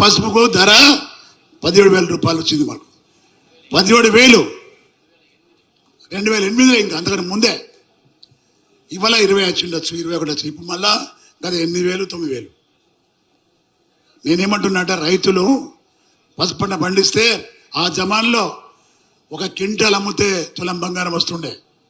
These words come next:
అవునా కాదా? ఒక క్వింటాల్ అమ్మితే తులం బంగారం వస్తుండే, ఇప్పుడు మూడు క్వింటాల్ అమ్మినా తులం బంగారం రావడం లేదు. దానికి కారకులు ఎవరు? కేంద్ర ప్రభుత్వం కాదా? బీజేపీ కాదా? అరవింద్ లాంటి వాళ్ళు కాదా?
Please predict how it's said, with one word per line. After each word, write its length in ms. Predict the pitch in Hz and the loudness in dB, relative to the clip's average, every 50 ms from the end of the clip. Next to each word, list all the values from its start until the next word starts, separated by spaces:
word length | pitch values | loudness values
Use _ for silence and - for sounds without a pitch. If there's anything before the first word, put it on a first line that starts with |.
| _ _ _ _ - | _ _ _ _ -8
అవునా 240 | 143 165 214 226 269 | -4 0 2 2 2
కాదా? 380 | - 208 254 233 214 165 - - - - _ _ _ _ _ _ _ _ _ _ _ _ _ _ _ _ _ _ _ _ - | 2 2 0 0 0 -4 -6 -8 -16 -20 _ _ _ _ _ _ _ _ _ _ _ _ _ _ _ _ _ _ _ _ -12
ఒక 120 | 165 196 | -10 -10
క్వింటాల్ 440 | - - 190 202 214 220 226 226 220 | -8 -4 -4 -4 -2 0 0 0 0
అమ్మితే 200 | 220 226 220 220 | -2 -2 -2 -2
తులం 180 | 208 220 220 | -2 0 -2
బంగారం 260 | 214 214 214 214 214 214 | -2 -2 0 0 0 -2
వస్తుండే, 400 | 208 - 214 208 214 208 180 147 - - - - - - - _ | -2 -4 -2 -2 0 0 -2 -4 -6 -12 -20 -20 -20 -20 -20 _
ఇప్పుడు 200 | _ - 180 180 | _ -8 -8 -8
మూడు 320 | 175 175 185 214 214 202 | -6 -4 -2 0 0 0
క్వింటాల్ 360 | 196 - 190 190 190 190 180 | -2 -2 -6 -4 -2 -2 -2
అమ్మినా 220 | 185 180 - 202 202 | -2 -2 -4 -6 -6
తులం 280 | 202 - 175 185 185 | -6 -6 -8 -8 -6
బంగారం 320 | 170 175 165 190 180 170 156 | -6 -6 -4 -4 -4 -4 -4
రావడం 260 | 151 151 156 151 147 | -4 -4 -4 -2 -2
లేదు. 400 | 147 143 147 156 156 127 104 - _ _ _ _ _ _ _ _ - | -2 -2 -2 -4 -6 -6 -10 -14 _ _ _ _ _ _ _ _ -8
దానికి 180 | 160 175 170 - | -6 -6 -4 -4
కారకులు 300 | 175 196 208 202 202 208 | -2 -2 -2 0 0 0
ఎవరు? 400 | 220 247 262 247 - - - - _ _ _ _ _ _ _ _ _ _ _ | 2 2 2 2 0 -4 -10 -20 _ _ _ _ _ _ _ _ _ _ _
కేంద్ర 180 | - 175 196 190 | -6 -4 -2 0
ప్రభుత్వం 320 | 151 190 185 185 185 175 | -2 -2 -2 -4 -6 -4
కాదా? 280 | 180 180 175 190 247 247 - - - _ _ - - _ _ _ _ - - - - _ | -4 -2 -2 -2 -4 -6 -8 -14 -20 _ _ -20 -20 _ _ _ _ -20 -20 -20 -16 _
బీజేపీ 360 | 147 208 220 214 233 208 226 | 0 2 2 2 2 2 2
కాదా? 500 | 214 214 220 240 254 262 254 202 - - - - - _ _ _ _ _ _ _ _ _ _ _ - 151 | 2 2 2 2 2 2 2 0 -2 -4 -10 -18 -20 _ _ _ _ _ _ _ _ _ _ _ -6 -4
అరవింద్ 300 | 185 214 226 240 233 226 | -2 -2 -2 -2 -2 -2
లాంటి 200 | 233 220 208 220 | -2 0 0 0
వాళ్ళు 140 | 220 214 | 2 2
కాదా? 500 | 202 220 247 254 262 247 214 170 139 - | 4 4 4 4 4 2 0 -2 -4 -8